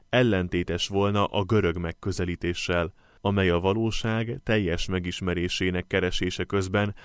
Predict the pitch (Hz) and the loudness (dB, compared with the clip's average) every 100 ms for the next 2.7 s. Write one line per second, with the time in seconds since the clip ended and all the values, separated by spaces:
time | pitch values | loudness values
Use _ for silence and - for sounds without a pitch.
0 | - - 95 98 110 110 110 104 107 107 | -12 -4 0 2 0 -2 0 0 0 -2
1 | - - 98 101 95 - - - - 85 | -6 -4 0 2 2 -2 -8 -6 -6 -6
2 | - 87 - - _ - - | -6 -8 -8 -12 _ -12 -12